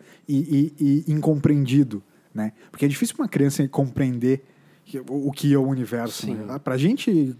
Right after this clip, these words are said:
Speaker 1: depois de adulto, é difícil compreender, imagina uma criança aprendendo a, a, a, da, sobre a vida. Tinha essa coisa de fascínio, claro, astronauta também, mas enfim, né?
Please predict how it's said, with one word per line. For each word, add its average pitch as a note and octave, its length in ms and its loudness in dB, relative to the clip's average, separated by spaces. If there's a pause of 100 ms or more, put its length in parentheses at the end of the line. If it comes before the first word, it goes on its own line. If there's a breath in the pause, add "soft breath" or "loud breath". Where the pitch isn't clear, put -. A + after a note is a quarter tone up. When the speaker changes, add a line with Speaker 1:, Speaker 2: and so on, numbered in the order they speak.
(100)
Speaker 1:
depois C3 260 0
de F#3 60 2
adulto, E3+ 320 0
é - 20 4
difícil D#3 240 -6
compreender, C#3+ 280 0
imagina C3+ 300 -2
uma F3+ 60 -2
criança D#3+ 420 -2
aprendendo D3+ 480 -2
a, D3 200 -4
a, B2+ 320 -12
a, B2 40 -8
da, A#2+ 400 -8
sobre B2 240 -6
a - 20 -2
vida. G#2+ 260 -10 (440 soft breath)
Tinha F3 220 0
essa D3 140 -2
coisa C#3 160 2
de C3 40 -2
fascínio, E3+ 560 -2 (280 soft breath)
claro, - 200 -4
astronauta C3+ 460 -6
também, D#3+ 220 -2
mas G#2+ 120 -6
enfim, G#2+ 240 -10
né? G2 120 -14